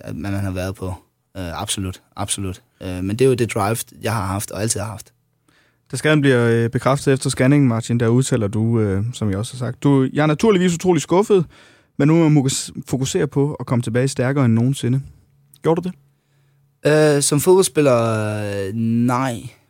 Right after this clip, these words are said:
Speaker 1: Men jeg tror, som person og som at ke-, lære mig selv at kende, der tror jeg hundrede procent, at jeg har, har lært noget af det. Og
Speaker 2: Mm.
Speaker 1: noget, jeg kan bruge i livet efter fodbolden og i min næste kapitel.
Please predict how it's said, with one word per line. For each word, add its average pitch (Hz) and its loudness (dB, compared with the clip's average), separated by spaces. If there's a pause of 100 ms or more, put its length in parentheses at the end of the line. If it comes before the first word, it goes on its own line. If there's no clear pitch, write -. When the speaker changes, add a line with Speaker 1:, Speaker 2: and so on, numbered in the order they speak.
(180)
Speaker 1:
Men 107 0
jeg 110 -2
tror, 113 -2
som 104 -2
person 156 0 (200)
og 101 -2
som 104 -2 (400)
at 110 -6
ke-, - 0
lære 127 2
mig 127 2
selv 123 0
at 113 -2
kende, 120 2 (500)
der 131 2
tror 127 0
jeg 101 0
hundrede 135 0
procent, 117 -2
at 107 -2
jeg 98 -4
har, 95 -6 (140)
har 113 -2
lært 117 0
noget 110 0
af 98 -6
det. 107 -10 (500)
Og 101 -4
Speaker 2:
Mm. 107 -2
Speaker 1:
noget, 113 0
jeg 113 0
kan 107 -4
bruge 117 2 (300)
i 107 -4
livet 123 0 (100)
efter 117 -2
fodbolden 98 -4 (680)
og 92 -4
i - -10
min 101 -2
næste 113 0
kapitel. 104 -6